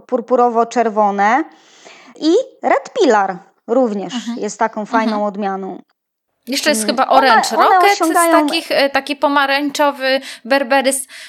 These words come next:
Speaker 2: One się sprawdzą, jak mamy
Speaker 1: Jest,
Speaker 2: małą
Speaker 1: tych
Speaker 2: i ich nie
Speaker 1: odmian
Speaker 2: trzeba ciąć.
Speaker 1: Berberysów jest
Speaker 2: Mhm.
Speaker 1: jest bardzo dużo, tak, bo na przykład jeżeli chodzi o erektę, ona, e, uz-,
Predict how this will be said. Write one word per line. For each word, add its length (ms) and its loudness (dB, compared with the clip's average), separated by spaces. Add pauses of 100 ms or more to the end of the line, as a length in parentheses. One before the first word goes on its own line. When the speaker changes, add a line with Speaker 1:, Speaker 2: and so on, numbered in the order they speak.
Speaker 2:
One 220 0
się 120 -2
sprawdzą, 520 0
jak 140 2
mamy 200 2
Speaker 1:
Jest, 120 4
Speaker 2:
małą 280 2
Speaker 1:
tych 120 -4
Speaker 2:
i 20 0
ich 120 -2
nie 80 6
Speaker 1:
odmian 280 2
Speaker 2:
trzeba 240 4
ciąć. 140 2
Speaker 1:
Berberysów 540 2
jest 340 -2
Speaker 2:
Mhm. 340 -6 (1200)
Speaker 1:
jest 320 -4
bardzo 400 2
dużo, 400 0
tak, 280 0
bo 120 -2
na 120 2
przykład 480 -2
jeżeli 360 -2
chodzi 420 -4
o 300 2
erektę, 680 0
ona, 580 0 (140)
e, 200 0
uz-, 320 -12